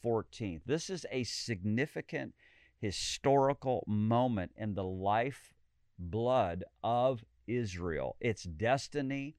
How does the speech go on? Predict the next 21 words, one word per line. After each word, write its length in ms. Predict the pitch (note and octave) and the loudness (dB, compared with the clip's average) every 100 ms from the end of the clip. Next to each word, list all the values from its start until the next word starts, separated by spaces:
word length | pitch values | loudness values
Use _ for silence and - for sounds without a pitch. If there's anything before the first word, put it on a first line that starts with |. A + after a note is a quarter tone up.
| _ | _
its 220 | - G#2 | -4 -4
prophetic 600 | - A2 - A#2 F#2+ - - | -4 -6 -2 0 0 -2 -4
purpose. 640 | B2+ C3 C3 A#2+ - - - - - - _ _ _ _ _ _ _ _ _ | 0 0 0 -4 -4 -10 -14 -20 -20 -20 _ _ _ _ _ _ _ _ _
Tomorrow, 760 | - C3+ B2+ D3 F3 C3+ G2+ A2 | 2 4 10 10 10 10 8 6
well, 260 | A2 A2 G2+ | 4 2 6
as 220 | A2 G#2 | 4 4
we're 120 | G#2 | 0
watching 460 | G#2 A2+ A2 F2+ E2 | 4 4 4 -4 -6
this, 400 | D#2+ F2 - - _ - _ _ - | -4 -6 -10 -14 _ -20 _ _ 2
Israel's 420 | D3 D3 D#3 B2+ | 2 4 0 -2
turning 340 | - C3+ A2+ G#2 | -2 -2 0 -2
seventy-three 800 | - C#3 C3 C3+ A#2+ - A#2 A#2+ | -4 -4 -2 -4 -6 -6 -6 -4
years 220 | G#2+ F#2+ | -4 -2
old. 280 | G#2+ F#2+ - - _ _ _ - | -4 -4 -8 -16 _ _ _ -2
May 320 | G#2+ C3 D#3+ | 8 8 8
the 120 | E3 | 4
fourteenth, 600 | - D3+ B2+ - A#2 F#2 | -2 -4 -4 -6 -6 -2
nineteen 400 | G#2+ A#2+ C3 B2 | -4 -4 -4 -6
forty-eight, 560 | - A#2+ A#2+ A2 G2 - | -4 -4 -2 -2 -2 -2
Israel 560 | A#2 F#2 A#2 C3 B2+ | -4 -4 -2 0 0
became 680 | G#2+ A2 - B2 A#2 B2 | -2 -6 -4 -2 0 0